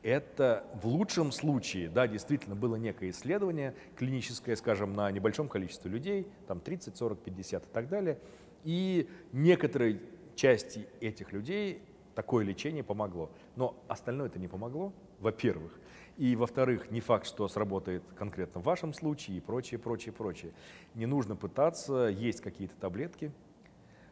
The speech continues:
э, не нужно пытаться пользоваться какими-то непроверенными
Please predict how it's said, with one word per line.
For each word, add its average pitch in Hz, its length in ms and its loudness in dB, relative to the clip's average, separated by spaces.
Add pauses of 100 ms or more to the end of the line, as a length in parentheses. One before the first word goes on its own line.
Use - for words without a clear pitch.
(120)
э, 101 220 2
не 101 100 -2
нужно 123 260 0
пытаться 104 1000 2 (100)
пользоваться 101 480 -2
какими-то 101 500 -6
непроверенными 98 960 0